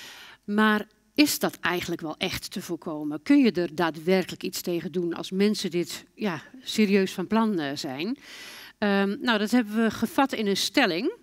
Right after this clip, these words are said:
Je kunt iemand met suïcidale gedachten niet tegenhouden. En aan de kijkers thuis het verzoek om op deze stelling te reageren. Dat kan door op het icoontje rechts onderin te klikken, eh, in de vorm van een taartpuntje.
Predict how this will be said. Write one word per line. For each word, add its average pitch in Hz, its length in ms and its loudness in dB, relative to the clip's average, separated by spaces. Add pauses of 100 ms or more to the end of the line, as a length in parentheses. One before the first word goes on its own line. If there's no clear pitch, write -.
(520)
Je 214 140 0
kunt 330 260 8
iemand 240 480 4
met 214 160 2
suïcidale 226 800 4
gedachten 190 720 -2 (220)
niet 247 440 2 (200)
tegenhouden. 139 760 -2 (920)
En 202 120 2
aan 202 80 2
de 196 80 2
kijkers 226 360 2
thuis 269 320 4
het 202 120 -8
verzoek 196 400 0
om 185 200 -2
op 226 180 0
deze 196 220 4
stelling 180 340 2
te 185 80 -4
reageren. 247 720 4 (240)
Dat 185 200 -2
kan 196 280 2
door 190 140 -2
op 185 120 -6
het - 120 -12
icoontje 214 520 -2
rechts - 240 -2
onderin 185 340 0
te 180 100 -6
klikken, 180 500 0
eh, 170 360 -4
in 180 100 -4
de 175 60 -6
vorm 185 220 -2
van 170 100 -6
een 175 140 -4
taartpuntje. 175 800 -2